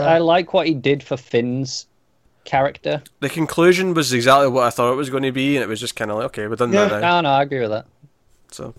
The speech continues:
Speaker 2: you know, there's a whole
Speaker 3: And it wasn't
Speaker 2: thing.
Speaker 3: nearly as smooth as Lando. Like, come on now. You know,
Speaker 1: Honestly,
Speaker 3: turn on your friends, at least,
Speaker 1: I,
Speaker 3: you know,
Speaker 1: I,
Speaker 3: do it
Speaker 1: I
Speaker 3: with a
Speaker 1: know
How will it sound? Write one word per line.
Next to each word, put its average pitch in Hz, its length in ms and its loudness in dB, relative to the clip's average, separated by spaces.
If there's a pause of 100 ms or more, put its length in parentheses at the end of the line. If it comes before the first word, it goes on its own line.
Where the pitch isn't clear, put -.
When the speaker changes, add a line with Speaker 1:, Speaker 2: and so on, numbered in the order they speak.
Speaker 2:
you 139 60 -12
know, 107 180 -12
there's - 640 -14
a 139 40 -6
whole 135 120 -8
Speaker 3:
And 247 80 0
it 285 40 4
wasn't 302 220 4
Speaker 2:
thing. 320 80 4
Speaker 3:
nearly 320 180 4
as 294 120 0
smooth 320 280 0
as 240 140 -2
Lando. 175 540 0 (100)
Like, 214 320 -2
come 285 160 -4
on 214 140 0
now. 151 240 0 (1040)
You 320 80 0
know, 320 60 6
Speaker 1:
Honestly, 233 260 2
Speaker 3:
turn 254 100 4
on 214 60 2
your 175 100 0
friends, 214 500 0
at 202 100 4
least, 240 420 -2
Speaker 1:
I, 165 320 -2
Speaker 3:
you 170 40 4
know, 170 80 0
Speaker 1:
I, - 20 0
Speaker 3:
do - 20 2
it 180 80 2
Speaker 1:
I 170 60 6
Speaker 3:
with 165 100 -2
a - 40 -2
Speaker 1:
know 156 140 6